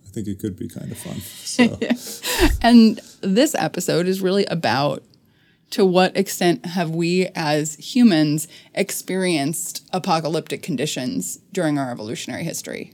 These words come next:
Speaker 1: Ooh, so, so what counts as an apocalyptic condition?
Speaker 2: You're gonna have to listen
Speaker 1: All right.
Speaker 2: to find out.
Speaker 1: Who are we talking to today?
Speaker 2: Today we are talking to Mike Girvin, who is an anthropologist who studies, among other things,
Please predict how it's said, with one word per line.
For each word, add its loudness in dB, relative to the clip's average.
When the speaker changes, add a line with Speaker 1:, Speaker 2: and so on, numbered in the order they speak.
Speaker 1:
Ooh, 6
so, -2
so -2
what 2
counts -6
as -4
an -2
apocalyptic -12
condition? -10
Speaker 2:
You're -4
gonna 4
have 4
to -6
listen -6
Speaker 1:
All -6
right. -4
Speaker 2:
to -2
find 2
out. -6
Speaker 1:
Who 0
are 6
we 4
talking -4
to -10
today? -14
Speaker 2:
Today 4
we 4
are 2
talking 0
to -2
Mike 0
Girvin, -2
who 0
is 4
an 4
anthropologist 2
who -2
studies, -2
among 0
other 2
things, 4